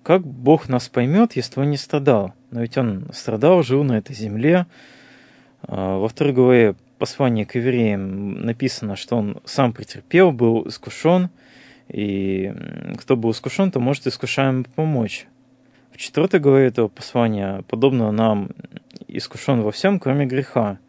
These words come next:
Вот, наверное, в этом основной ключ к пониманию смысла боговоплощения.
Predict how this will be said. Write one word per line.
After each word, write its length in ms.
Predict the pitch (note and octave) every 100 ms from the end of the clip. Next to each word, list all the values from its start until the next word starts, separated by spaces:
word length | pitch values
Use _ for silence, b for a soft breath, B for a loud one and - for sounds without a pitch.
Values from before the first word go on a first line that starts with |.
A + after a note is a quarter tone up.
| b b b b b b b
Вот, 180 | A2 -
наверное, 340 | C#3+ F#3+ E3
в 80 | B2+
этом 460 | D#3 E3 C#3 A2+ - - -
основной 800 | - - C3+ D3 B2+ A2+ G#2 - - b b _
ключ 420 | C#3+ F#3+ A3+ -
к 220 | D#3 - -
пониманию 640 | A2+ B2 D#3 D#3 C#3 B2+
смысла 460 | - C#3 C#3 B2+ A2+
боговоплощения. 1200 | G#2 A#2+ B2+ B2 A#2+ A#2+ - C3 A2 G2 G2